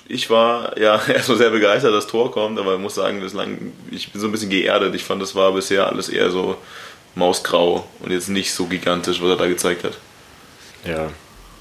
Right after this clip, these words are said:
Speaker 2: irgendwie solider Spieler, den wir jetzt auch brauchen können nach der Nanu-Verletzung. Ähm, ja, aber also es ist jetzt weder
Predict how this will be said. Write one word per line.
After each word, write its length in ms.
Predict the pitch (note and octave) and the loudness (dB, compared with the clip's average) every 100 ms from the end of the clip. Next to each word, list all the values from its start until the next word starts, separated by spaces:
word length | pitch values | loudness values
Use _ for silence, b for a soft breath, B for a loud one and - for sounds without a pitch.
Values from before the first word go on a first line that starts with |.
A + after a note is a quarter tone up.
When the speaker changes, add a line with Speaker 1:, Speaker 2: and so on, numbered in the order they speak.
| - | -10
Speaker 2:
irgendwie 680 | E2+ E2+ E2+ E2+ E2+ E2 E2 B1+ D#2 | -4 -2 2 2 4 2 0 -6 -8
solider 600 | D#2+ E2+ E2 F#2 F#2+ F2 | -6 -6 -4 0 2 2
Spieler, 880 | - - - - F#2+ F#2 F#2+ F#2 F2+ _ B B B B B B | 0 -4 -6 -6 0 2 2 2 -4 _ B B B B B B
den 100 | F#2 | 4
wir 80 | F#2 | 6
jetzt 160 | F2+ D#2+ | 6 4
auch 120 | - | 4
brauchen 300 | E2+ F#2+ G#2 | 4 4 2
können 280 | G#2 G2+ G2+ | 2 2 4
nach 240 | F#2+ F#2 | 2 2
der 160 | G2 F#2 | 0 2
Nanu-Verletzung. 720 | F#2+ G2 G#2+ G#2 - G#2 G#2 F#2+ _ _ _ _ _ _ | 2 2 2 2 2 -2 -2 -6 _ _ _ _ _ _
Ähm, 380 | E2 E2 E2+ E2+ _ B B B B B - - _ _ _ _ _ _ _ C2 | -14 -12 -14 -16 _ B B B B B -20 -20 _ _ _ _ _ _ _ -12
ja, 200 | D#2 D#2+ F2 | -2 -2 0
aber 180 | C2 | 0
also 240 | D2+ D#2 E2 | -2 0 -2
es 160 | E2 | -2
ist 180 | E2+ - | -4 -4
jetzt 340 | F2+ E2 - D#2+ | -4 -4 -4 -2
weder 480 | F2 F#2 F2+ F2+ | 2 4 4 2